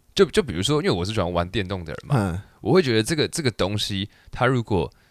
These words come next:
Speaker 1: 要做得非常好的话，它一定不能是跟现实世界一模一样。那我，不然我就待在现实世界就好了。
Speaker 2: 啊，对，
Speaker 1: 我的，
Speaker 2: 对，对，对，
Speaker 1: 我，
Speaker 2: 对。
Speaker 1: 我在现实世界打羽毛球，我的
Speaker 2: 没错。
Speaker 1: 触感更一比一啊，我怎么可能进去，然后花设备，然后
Speaker 2: 一定要G T A啊。
Speaker 1: 对啊，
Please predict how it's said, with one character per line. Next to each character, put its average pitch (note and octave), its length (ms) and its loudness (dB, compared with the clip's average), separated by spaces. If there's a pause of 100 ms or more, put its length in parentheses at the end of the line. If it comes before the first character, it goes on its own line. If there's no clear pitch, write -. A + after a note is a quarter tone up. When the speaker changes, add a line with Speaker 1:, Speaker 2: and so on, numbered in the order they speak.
(120)
Speaker 1:
要 A2+ 220 0
做 B2 200 0
得 E2+ 120 -2
非 G2+ 240 -4
常 E2 180 -4
好 - 160 -6
的 E2+ 100 -8
话， F#2 140 2
它 A#2+ 140 0
一 F#2+ 100 -6
定 A2 160 -4
不 A2 160 -4
能 D#2+ 180 -4
是 F#2 260 -2
跟 G2 160 -2
现 F#2+ 200 -4
实 D#2 80 -8
世 E2+ 160 -8
界 E2 140 -4
一 E2+ 100 -4
模 C#2+ 220 -10
一 D2 80 -10
样。 D2+ 180 -4
那 A2 140 2
我， F#2 40 0
不 - 140 2
然 F2+ 100 6
我 C#2+ 80 -6
就 F2+ 80 -6
待 F2 120 -2
在 F2 80 0
现 E2+ 160 -6
实 D#2+ 60 -6
世 E2 100 -6
界 D#2+ 100 -6
就 E2 80 -2
好 E2 100 -2
了。 C#3+ 80 6
Speaker 2:
啊， - 120 2
对， F#3+ 120 12
Speaker 1:
我 G#2 80 6
的， - 60 8
Speaker 2:
对， G3 100 12
对， - 20 10
对， D#3+ 80 10
Speaker 1:
我， D#3 40 8
Speaker 2:
对。 E3 120 8
Speaker 1:
我 - 40 8
在 D3+ 100 10
现 E3 220 4
实 - 60 -6
世 D#3+ 40 -6
界 E3 140 2
打 B2+ 180 6
羽 A2 60 2
毛 F2 180 -2
球， F2+ 180 -4
我 A2+ 200 0
的 G2 100 2
Speaker 2:
没 A2+ 80 4
错。 C3 300 6
Speaker 1:
触 - 160 0
感 F#2 180 0
更 A#2+ 140 0
一 B2+ 100 -6
比 G2 320 -6
一 G2+ 40 2
啊， F2+ 100 6
我 A2 100 -2
怎 A#2 140 -6
么 G2+ 80 -2
可 G2+ 140 -4
能 E2 120 -6
进 A2+ 160 -10
去， G#2+ 200 -4
然 E2+ 160 -2
后 G#2+ 140 -2 (360)
花 A2 180 4
设 G#2+ 160 0
备， G2+ 120 2
然 E2 120 4
后 - 60 6
Speaker 2:
一 - 40 2
定 A#3 80 6
要 G#3+ 60 6
G F#3+ 180 0
T G3+ 200 6
A F#3+ 100 6
啊。 F3+ 260 2
Speaker 1:
对 D3 140 2
啊， C#3+ 120 0